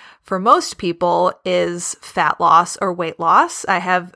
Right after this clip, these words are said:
several episodes that go over, um, these topics about fat loss specifically,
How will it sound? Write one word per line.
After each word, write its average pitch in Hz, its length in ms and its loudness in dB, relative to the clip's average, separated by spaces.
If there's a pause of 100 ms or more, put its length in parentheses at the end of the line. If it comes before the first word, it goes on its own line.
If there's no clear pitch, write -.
several 247 560 2
episodes 180 800 -2 (380)
that 185 240 0
go 180 240 0
over, 180 720 2
um, 170 300 2
these 170 280 -8
topics 160 580 -2
about 170 420 -2
fat 180 320 0
loss 170 380 2
specifically, 180 920 -8